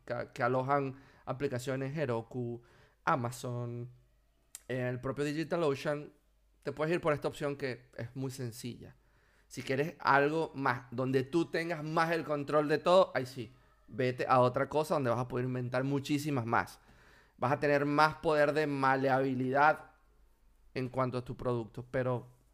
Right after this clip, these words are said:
del resto no sería cuál aplicación, cuál no. No cre-, eso, eh, creo que ese enfoque es errado.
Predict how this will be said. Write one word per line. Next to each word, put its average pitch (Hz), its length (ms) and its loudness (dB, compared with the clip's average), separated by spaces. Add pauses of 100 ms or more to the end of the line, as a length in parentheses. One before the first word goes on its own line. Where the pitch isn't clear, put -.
del 131 280 -8
resto 165 340 -6
no 185 140 -2
sería 185 380 2
cuál 160 280 2
aplicación, 127 640 -4
cuál 123 320 -2
no. - 120 -14 (440)
No 135 200 -6
cre-, 147 120 -4
eso, 143 220 -2
eh, 156 260 -6
creo 180 200 0
que 190 80 -4
ese 175 120 -2
enfoque 165 320 -4
es 147 60 -4
errado. - 440 -6